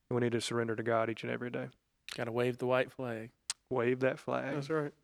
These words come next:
Speaker 3: And I think it's so important, too, because in today's world, surrender is almost a foreign concept in a lot of ways. I think in a lot of ways we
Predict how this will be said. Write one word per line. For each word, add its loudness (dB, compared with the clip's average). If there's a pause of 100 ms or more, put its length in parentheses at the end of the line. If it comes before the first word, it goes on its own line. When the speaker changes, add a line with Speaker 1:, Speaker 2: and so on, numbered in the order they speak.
(440)
Speaker 3:
And 2
I 6
think 8
it's 8
so 8
important, 2
too, 6
because 2
in 4
today's 2
world, 4 (640)
surrender 8
is 8
almost 4 (1000)
a 4
foreign 4
concept -2
in 2
a 6
lot 8
of 6
ways. 4
I 6
think 0 (600)
in 4
a 10
lot 12
of 10
ways 10
we 2